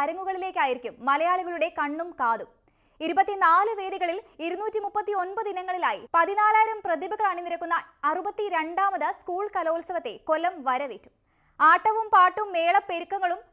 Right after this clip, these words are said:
സാഹിത്യ സഞ്ചാരങ്ങളും കൊണ്ട് അരങ്ങുകളെ ഉണർത്താനുള്ള പ്രതിഭകളും നഗരത്തിലെത്തി. ചരിത്രപ്രസിദ്ധമായ ആശ്രമ മൈതാനിയിലെ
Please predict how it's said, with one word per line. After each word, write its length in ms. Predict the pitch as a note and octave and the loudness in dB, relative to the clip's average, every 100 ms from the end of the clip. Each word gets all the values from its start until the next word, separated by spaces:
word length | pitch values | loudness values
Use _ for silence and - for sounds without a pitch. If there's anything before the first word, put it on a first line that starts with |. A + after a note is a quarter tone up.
| - | -2
സാഹിത്യ 400 | F#4 E4+ G4+ G#4 G#4+ | 2 4 2 -6 -4
സഞ്ചാരങ്ങളും 640 | F#4+ E4+ F4 F#4+ G4+ G4 F#4+ | -4 -4 -2 -2 0 -4 -4
കൊണ്ട് 200 | D#4 G#3 - _ - D#4 | -6 -6 -10 _ 2 4
അരങ്ങുകളെ 460 | F4 G#4 A4 A4 G#4+ D#4+ | 4 2 0 0 0 -2
ഉണർത്താനുള്ള 540 | F4+ F#4 G#4 G4+ E4+ F4 - | -4 -2 0 0 0 0 0
പ്രതിഭകളും 560 | E4+ D#4+ F#4 G4 F#4+ D#4 B3+ | -4 -4 -4 -4 -4 -4 -6
നഗരത്തിലെത്തി. 560 | C#4 E4 F#4 D4+ G#3 - _ _ _ _ _ - | -4 -6 -10 -12 -14 -20 _ _ _ _ _ 4
ചരിത്രപ്രസിദ്ധമായ 920 | F#4+ G#4 A#4 A#4+ A4+ A4 G#4+ G#4 G4+ G4 D4 | 4 4 0 -6 -6 -6 -2 2 4 4 4
ആശ്രമ 280 | E4 - G#4 G#4 | 0 -2 -4 -2
മൈതാനിയിലെ 560 | F#4+ F#4 F#4+ F4+ C#4+ | 0 0 -2 -4 -6